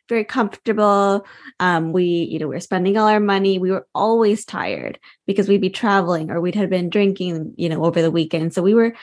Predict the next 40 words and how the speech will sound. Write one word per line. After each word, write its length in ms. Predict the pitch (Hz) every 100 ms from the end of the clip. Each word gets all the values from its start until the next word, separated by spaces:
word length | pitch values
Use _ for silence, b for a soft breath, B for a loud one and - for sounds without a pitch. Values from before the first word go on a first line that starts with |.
| B B _ -
literally 400 | 254 359 330 240
always 260 | 196 196
fatigued. 580 | 196 - 233 196 156 185
And 380 | - 185 180 185 b b b -
I 40 |
would 120 | 240
say 100 | 277
Michelle 380 | 285 285 330 349
probably 300 | 349 269 233
had 120 | 269
a 60 | 220
little 160 | 214 202
bit 120 | 196
more 160 | 170
free 260 | 170 - 226
time 240 | 285 269
than 120 | 269 277
I 120 | 269
did. 280 | 277 277 254 - -
I 140 | 220
was 320 | 220 214 214 -
working 560 | 190 202 202 214 208
and 120 | 175
still 260 | 208 - 185
having 220 | 202 175
to 60 | 175 -
do 160 | 185
a 20 |
lot 180 | 175 170
of 60 | 165
work 220 | 175 170
outside 480 | 165 170 - 180 202
of 60 |
work 320 | 254 311 359 B B
and 140 | - 202
trying 240 | 247 208
to 80 | 233
make 240 | 196 196
this 180 | 196 196
life 300 | 175 170 196